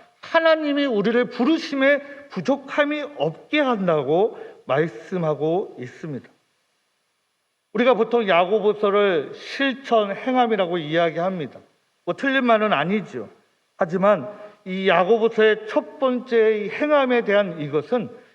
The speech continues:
시험을 이기는 행함이라는 것이죠. 이 시험을 이기는 믿음,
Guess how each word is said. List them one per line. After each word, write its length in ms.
시험을 800
이기는 520
행함이라는 680
것이죠. 380
이 360
시험을 500
이기는 520
믿음, 500